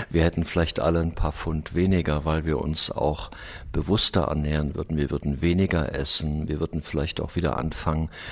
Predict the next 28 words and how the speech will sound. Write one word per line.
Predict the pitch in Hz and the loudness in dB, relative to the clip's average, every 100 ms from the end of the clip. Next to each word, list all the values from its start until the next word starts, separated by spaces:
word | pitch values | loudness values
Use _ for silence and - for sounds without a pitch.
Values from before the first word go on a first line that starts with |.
| - - - | -12 -14 -4
uns, | - 78 - - - | 0 0 2 2 2
äh, | 62 76 73 65 - - | 2 2 0 -2 -6 -8
also | - 76 69 - - | -4 -2 -4 -6 -2
einfach | 85 90 85 | 0 2 0
auch, | 69 - | -2 0
weil | 80 76 | 2 2
wir | 80 | 0
es | - | 0
müssen, | 104 - 80 | 0 0 0
mehr | 80 76 | 0 0
Gedanken | 78 82 107 - 80 | 2 2 0 -2 -2
machen. | 73 - 78 | -2 -2 -2
Wir | 69 67 | -2 -2
würden | - 80 76 - - - - | 0 0 -2 -6 -12 -6 0
deutlich | 82 82 82 - 85 | 2 2 -2 0 0
mehr | 80 78 | 2 2
pflanzliche | - 90 - - 95 - | 0 0 0 -2 -2 -4
Produkte | - - 78 80 - - 73 | -4 -4 -2 -2 -2 -2 0
als | 55 - - | 0 -2 -2
tierische | - 110 98 87 | 0 0 0 -2
Produkte | - - 76 - - 78 | -4 -6 -6 -8 -8 -6
zu | - - 76 | -4 -4 -4
uns | - - - | -4 -4 -2
nehmen | 78 73 71 | -2 -2 -4
und, | - 92 - | -2 -2 -2
und, | 82 | -4
und, | - 113 78 - | -2 -2 -4 -6
ne? | 55 80 | -4 -4